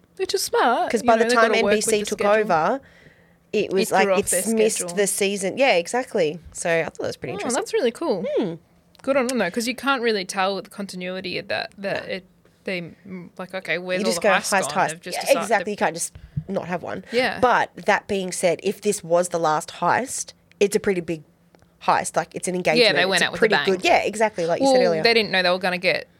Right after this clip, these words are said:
Speaker 1: um, continue on for season six, so
Speaker 2: Exactly.
Speaker 1: they had to go out with a bang,
Speaker 2: Yeah,
Speaker 1: you
Speaker 2: exactly.
Speaker 1: know,
Speaker 2: So
Speaker 1: all
Speaker 2: good on 'em. <laughs>
Speaker 1: Yeah.
Speaker 2: Did you find the picture? Or you can't find one?
Speaker 1: Nah, um,
Speaker 2: Yeah, you'd have to watch it.
Speaker 1: Oh, yeah, I have to watch it in clear
Speaker 2: Okay,
Speaker 1: picture.
Speaker 2: so I've got some goofs here.
Speaker 1: Yeah.
Speaker 2: Obviously, we already spoke about the G P S one. So we've got one here saying that Amy brags that Jake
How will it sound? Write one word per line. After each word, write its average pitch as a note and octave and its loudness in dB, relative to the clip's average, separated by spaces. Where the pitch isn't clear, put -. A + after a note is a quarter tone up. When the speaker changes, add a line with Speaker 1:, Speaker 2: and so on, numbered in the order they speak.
Speaker 1:
um, F3+ -6
continue F#3 -8
on G3 -6
for G#3 -12
season E3+ -8
six, - -8
so B3 4
Speaker 2:
Exactly. A#3+ 2
Speaker 1:
they F3+ 4
had G3 0
to D4+ -8
go G#3+ 2
out E3 2
with F3+ -10
a F3 -12
bang, D3+ -4
Speaker 2:
Yeah, D4+ 4
Speaker 1:
you F#3 -10
Speaker 2:
exactly. F#3+ -2
Speaker 1:
know, F#3 -12
Speaker 2:
So F#3+ -6
Speaker 1:
all G3 -8
Speaker 2:
good A#3+ 2
on C4 -8
'em. - -8
<laughs> - -20
Speaker 1:
Yeah. - 2
Speaker 2:
Did A3+ 0
you A3 0
find G3+ 2
the F#3 -8
picture? A#3 -4
Or F#3 2
you E3+ 0
can't E3 -6
find - -4
one? G3+ 4
Speaker 1:
Nah, F3 4
um, F3 -4
Speaker 2:
Yeah, E3 -2
you'd E3+ -2
have - -8
to - -6
watch E2 -6
it. - -10
Speaker 1:
Oh, F#3+ -12
yeah, F3 -6
I - -10
have - -18
to - -14
watch - -18
it E3 -16
in F3 -14
clear F3+ -8
Speaker 2:
Okay, A#3+ 4
Speaker 1:
picture. - -12
Speaker 2:
so - 6
I've B3 -2
got D4+ 4
some D4 0
goofs A#3 0
here. F3+ 2
Speaker 1:
Yeah. G#3 0
Speaker 2:
Obviously, A3 0
we G#3 4
already G#3+ 4
spoke G3+ 0
about F#3+ -2
the F3+ -8
G F#3 -2
P F3 -2
S - -2
one. E3+ -4
So F#3+ 0
we've F#3+ -2
got A#3 4
one A3 2
here G#3 -2
saying F3+ 2
that F3+ -2
Amy A3+ 2
brags F#3+ 2
that - -2
Jake F#3+ 0